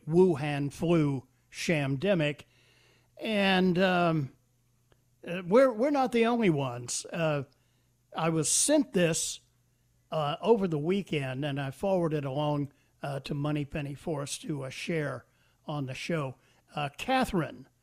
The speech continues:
sent this to me. I think this was posted, uh, this was on somebody, somebody's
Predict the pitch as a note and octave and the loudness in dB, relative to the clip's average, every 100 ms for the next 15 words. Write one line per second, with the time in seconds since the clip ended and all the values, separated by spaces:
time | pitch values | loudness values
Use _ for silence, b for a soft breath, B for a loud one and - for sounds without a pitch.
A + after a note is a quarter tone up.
0 | _ _ _ _ - F#3 D#3+ D#3+ C#3 - | _ _ _ _ 0 2 4 2 -2 -2
1 | D#3+ C3+ C3 C#3 b b C#3+ D#3 C4+ D4 | -4 -4 -6 -10 b b -8 -4 0 0
2 | - F3+ C#4+ - C#4+ - C4 C4 - A#3 | 0 -2 -2 0 -4 0 2 2 2 0
3 | F3+ F#3+ F3+ - b b b b A#3+ - | 2 0 0 -4 b b b b 2 4
4 | A#3+ A#3+ A3+ - B3 A3+ G#3+ G3+ - - | 4 4 4 4 4 4 2 2 0 0
5 | G#3+ G#3+ G3 E3+ | 2 2 2 -2